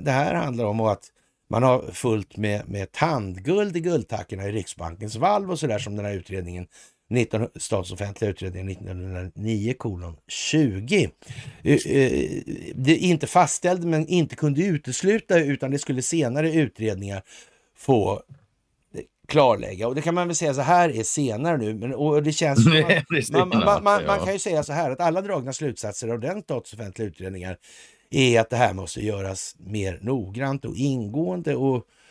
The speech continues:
Speaker 1: eh, kanske måste det ske i s-, en samtid
Speaker 2: Över-,
Speaker 1: där
Speaker 2: överseende.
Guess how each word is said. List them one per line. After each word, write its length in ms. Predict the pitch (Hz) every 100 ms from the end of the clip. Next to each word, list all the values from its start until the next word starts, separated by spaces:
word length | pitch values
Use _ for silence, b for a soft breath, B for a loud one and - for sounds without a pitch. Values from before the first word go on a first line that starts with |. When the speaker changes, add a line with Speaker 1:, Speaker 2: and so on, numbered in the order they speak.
| b b
Speaker 1:
eh, 260 | 82 78 151
kanske 560 | 170 170 - 180 170 160
måste 440 | 185 - - 156
det 120 | 160
ske 420 | 156 - 143 123
i 580 | 117 - 117 104 101 92 - _ _ _ _ b b b b b b b _ -
s-, 220 | - -
en 200 | 151 127
samtid 1120 | 120 - 185 160 107 101 - - - 202 196 135
Speaker 2:
Över-, 120 | 104
Speaker 1:
där 320 | 90 117 110
Speaker 2:
överseende. 760 | 95 82 80 - 71 65 65